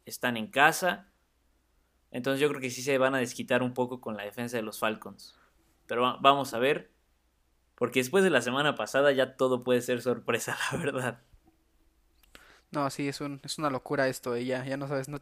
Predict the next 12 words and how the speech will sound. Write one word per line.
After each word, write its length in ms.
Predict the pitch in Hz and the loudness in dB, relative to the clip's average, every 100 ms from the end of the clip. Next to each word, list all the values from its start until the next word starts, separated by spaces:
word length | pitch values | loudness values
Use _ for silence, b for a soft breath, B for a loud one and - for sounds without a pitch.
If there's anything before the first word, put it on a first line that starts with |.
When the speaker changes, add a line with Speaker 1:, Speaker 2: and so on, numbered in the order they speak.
| _ | _
Speaker 2:
ya 120 | 156 | -6
no 60 | 151 | -4
tenemos 300 | 139 143 139 | -4 -4 -4
nada 140 | 135 | -4
seguro. 420 | 135 120 117 - - B B B | -2 -2 -2 -6 -10 B B B
Speaker 1:
Sí, 200 | - 131 131 | -8 -2 2
no, 300 | 127 113 - - | 4 2 -4 -4
nada. 520 | 120 131 120 110 - | 6 8 8 4 -4
Speaker 2:
Pero 120 | - | -8
Speaker 1:
Pasamos 360 | - 135 180 208 | 0 4 4 6
a 80 | 160 | 6
un, 300 | 170 190 | 6 2